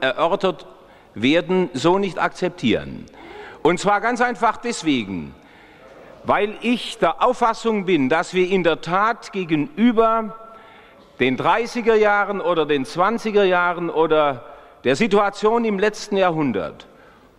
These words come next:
heute durch die Existenz atomarer Waffen in einer anderen moralischen Situation uns befinden,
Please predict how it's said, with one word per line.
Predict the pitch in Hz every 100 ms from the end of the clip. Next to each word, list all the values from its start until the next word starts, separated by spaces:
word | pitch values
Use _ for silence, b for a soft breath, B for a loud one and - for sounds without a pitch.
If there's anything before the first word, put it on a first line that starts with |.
| -
heute | 131 202 214 247 254 247 185 - B B B B B B B _ _ _ _ _ _
durch | 208 254 -
die | 240
Existenz | 233 233 214 - 226 233 -
atomarer | - 202 196 185 185 180 151
Waffen | 147 - 90 67 - - _ _ b b b b b b b
in | - 160
einer | 180 175 160 196
anderen | 247 254 233 233
moralischen | 202 170 160 196 233 226 220
Situation | 208 208 180 160 147 - 196 214
uns | 190 190 -
befinden, | 147 131 175 160 170 240